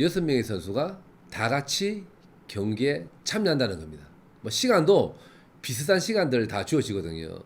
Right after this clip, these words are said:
당연히 그런 시간들을 뭐, 할애받아야 된다고 생각하고 그만큼 많은 노력들을 하고 있는 선수들이다. 또 하나는, 어, 이현영 선수 같은 경우에는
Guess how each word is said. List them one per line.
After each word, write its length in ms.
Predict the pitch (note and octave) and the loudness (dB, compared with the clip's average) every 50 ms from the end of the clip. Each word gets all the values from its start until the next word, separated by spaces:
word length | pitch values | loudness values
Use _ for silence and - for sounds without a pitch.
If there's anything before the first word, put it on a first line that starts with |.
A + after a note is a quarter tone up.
| - - - - - - - - | -18 -20 -20 -20 -20 -20 -18 -8
당연히 600 | - A2 A2+ B2 C#3 D#3 D#3+ E3 E3 D#3 C3+ A2+ | -2 0 2 4 4 4 4 4 4 2 2 0
그런 160 | A2+ C#3 C3+ | 0 0 0
시간들을 760 | C#3 - F#3 E3 C#3+ B2 A2+ G#2+ G#2 G2+ G2 F#2+ F2+ F2 F2 | 0 2 2 2 2 2 0 0 0 0 0 -2 -2 -4 -4
뭐, 140 | F2 F2+ F2 | -6 -6 -6
할애받아야 480 | - - D3 C#3+ C#3 D#3 D#3+ D3+ B2+ | -4 -4 -2 -2 -2 -2 -2 -2 -2
된다고 180 | G2+ G#2 F#2+ F2 | -2 -4 -6 -6
생각하고 920 | - F#2+ F#2+ F2+ G2+ G#2+ G#2 G2+ G2 E2 D#2 D#2 E2+ A2 G#2+ F#2+ E2 E2 - - - - - - - - - - | -8 -8 -10 -8 -8 -8 -6 -6 -6 -6 -8 -6 -4 -4 -4 -4 -6 -8 -12 -18 -20 -20 -20 -20 -20 -20 -20 -10
그만큼 600 | - - B2 C#3+ C#3 C3+ C3+ - D#3+ D#3+ E3 F3 F3 - - - - - | -4 -2 0 0 0 -2 -2 0 0 0 0 -2 -6 -12 -20 -20 -14 -8
많은 280 | G2 G#2+ A2+ B2+ B2+ | -2 0 2 4 4
노력들을 400 | C3+ D#3 D3+ C#3+ - A#2+ A2 A2 | 4 4 4 2 0 -2 -2 -2
하고 140 | C3 D#3+ C#3+ | -2 -2 -2
있는 120 | A2 A2 A#2 | -2 -2 -4
선수들이다. 760 | A2+ G#2+ G2 F#2+ - - F2+ E2 - - E2 D#2+ E2 F2 - - - - - - - - - - | -4 -6 -8 -8 -8 -8 -8 -8 -10 -12 -14 -14 -14 -14 -16 -18 -20 -20 -20 -20 -20 -20 -12 -6
또 100 | C#3+ C#3 | -2 0
하나는, 400 | C3+ C3 B2 A2+ B2 D3+ F3 F#3 - - - - - - - - - - | 0 2 2 2 2 0 0 -2 -6 -12 -20 -20 -20 -20 -20 -20 -18 -10
어, 140 | - F2 F2 | -6 -4 -2
이현영 300 | G2 A2+ C3 D3 D3+ D3+ | 2 2 4 4 2 2
선수 200 | B2+ B2+ A2+ A#2+ | 0 -2 -2 -2
같은 220 | A2+ - - A2+ | -4 -4 -4 -4
경우에는 580 | G2+ G2 F#2 F#2+ F#2+ F2+ F#2 G#2 A#2 A2 F2+ C#2+ | -2 -2 -2 -2 -2 -2 -2 -2 -2 -2 -2 -6